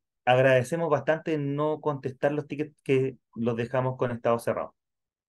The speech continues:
a menos que el requerimiento no haya sido resuelto. Si hay un nuevo requerimiento o alguna duda adicional a ese ticket, por favor, un nuevo correo,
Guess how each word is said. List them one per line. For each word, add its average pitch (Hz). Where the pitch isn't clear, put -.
a 120
menos 147
que 156
el 151
requerimiento 151
no 165
haya 165
sido 175
resuelto. 127
Si -
hay 143
un 120
nuevo 180
requerimiento 123
o 104
alguna 107
duda 107
adicional 110
a 110
ese 131
ticket, 147
por 131
favor, 135
un 147
nuevo 143
correo, 95